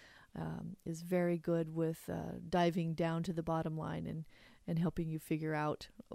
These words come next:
what you need to do there. And then Stacy Dagris, who's our marketing and, uh, communications person,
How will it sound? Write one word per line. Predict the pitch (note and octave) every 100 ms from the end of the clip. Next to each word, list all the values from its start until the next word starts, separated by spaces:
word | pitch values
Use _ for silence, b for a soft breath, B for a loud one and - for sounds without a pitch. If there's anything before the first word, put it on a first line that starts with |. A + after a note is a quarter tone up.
| -
what | E3+ F#3
you | - E3
need | E3
to | D#3
do | E3 D#3+
there. | D#3+ D3 D3
And | D#3+
then | D#3+ D#3
Stacy | - D#3+ D#3+ - C#3+ D3+ b b b b
Dagris, | G3 G3 G3 F3 E3
who's | G#3 F3
our | F3 E3
marketing | E3+ E3+ F3 E3 E3 E3 -
and, | F3 E3+ E3
uh, | F3 E3+ - F3 -
communications | G3+ F#3 G#3 F#3+ F#3+ F3+
person, | F3 E3 E3